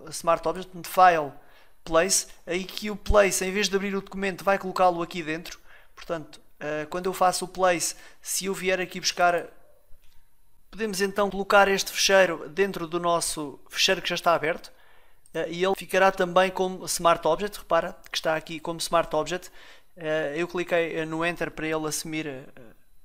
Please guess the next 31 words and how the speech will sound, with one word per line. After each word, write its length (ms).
a 80
sua 200
inserção. 560
Agora 200
está 180
aqui 280
uma 160
grande 240
confusão, 400
mas 220
não 240
é, 200
não 180
é 80
isso 160
que 80
é 20
importante. 480
Eu 120
vou 280
mesmo 360
ocultar 680
aqui 240
o 60
outro 380
fecheiro, 380
que 60
também 240
é 20
Smart 360
Object. 300